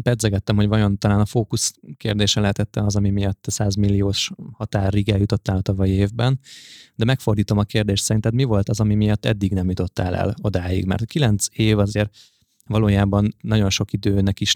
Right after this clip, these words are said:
tűnhet, sok minden változott szerintem azóta a marketing piacon is, de hogy azért, ö,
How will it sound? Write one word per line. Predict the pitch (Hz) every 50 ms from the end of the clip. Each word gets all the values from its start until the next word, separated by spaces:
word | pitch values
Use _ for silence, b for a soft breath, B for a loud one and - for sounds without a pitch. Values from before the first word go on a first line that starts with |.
| - _ -
tűnhet, | - 104 98 101 95 92 113 113 131 - - - _ _ _ _ _ _ _ -
sok | - - 127 -
minden | - 110 98 95 95 95 95
változott | 98 95 90 90 - 101 95 98 95
szerintem | - - 101 98 95 92 - 98
azóta | 98 95 98 98 92 - 98
a | 95
marketing | 95 95 92 - - - - 98 92
piacon | - - 98 92 95 - - 104 98
is, | 110 127 131 - _ _ _ _ _ _ _ _
de | - 104 101
hogy | 95 101 104 107 -
azért, | 113 107 101 107 101 101
ö, | 107 104 104 104 104 104